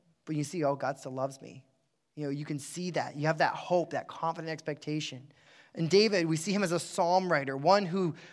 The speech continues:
worshiped God in all of the highs and the lows. And so as we read through those psalms, we, we really do see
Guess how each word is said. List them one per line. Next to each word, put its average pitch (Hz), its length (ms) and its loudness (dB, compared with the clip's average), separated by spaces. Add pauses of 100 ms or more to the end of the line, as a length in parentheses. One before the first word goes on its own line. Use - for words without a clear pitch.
(100)
worshiped 180 640 4
God 135 540 4 (500)
in 170 140 -2
all 190 320 10
of 175 80 0
the 170 80 8
highs 160 560 2
and 143 160 -6
the 139 80 -2
lows. 127 520 -4 (360)
And - 80 -14
so 202 80 0
as 175 100 2
we 175 100 0
read 240 300 -2
through 202 140 -8
those 160 200 -4
psalms, 131 380 -6
we, 160 160 -4
we 165 160 -2
really 185 280 2
do 185 200 -2
see 196 600 -4